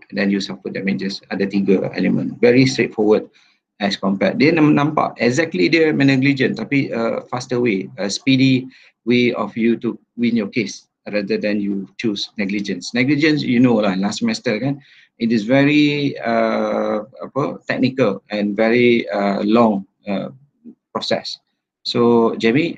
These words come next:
uh, to make it short, uh, Ryland and Fletcher is about one off. Yeah? So if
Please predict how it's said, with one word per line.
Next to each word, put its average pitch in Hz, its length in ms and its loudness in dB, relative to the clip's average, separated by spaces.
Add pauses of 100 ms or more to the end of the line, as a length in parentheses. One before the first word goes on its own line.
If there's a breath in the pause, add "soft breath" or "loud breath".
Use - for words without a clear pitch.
uh, 101 400 -6
to 107 480 -4
make 120 160 -2
it - 160 -2
short, - 240 -2 (560 loud breath)
uh, 107 240 2
Ryland 131 320 0
and 127 160 -4
Fletcher 120 320 -2
is 101 160 -8
about 101 400 -2
one 101 160 -2
off. 98 240 -6 (320)
Yeah? 120 160 -14 (400)
So 104 480 -6 (320 soft breath)
if 127 160 -2